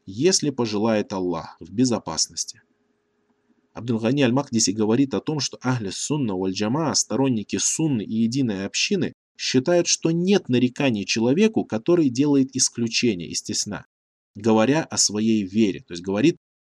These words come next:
«Я верующий, я му'мин, инша Аллах».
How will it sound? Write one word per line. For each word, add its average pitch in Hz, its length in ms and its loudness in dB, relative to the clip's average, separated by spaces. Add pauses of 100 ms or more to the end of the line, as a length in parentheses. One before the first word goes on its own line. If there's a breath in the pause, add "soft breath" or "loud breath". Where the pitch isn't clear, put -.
(100)
«Я 110 380 0 (200)
верующий, 165 640 4
я 101 140 0
му'мин, 131 460 -2
инша 107 320 -4
Аллах». 87 320 -10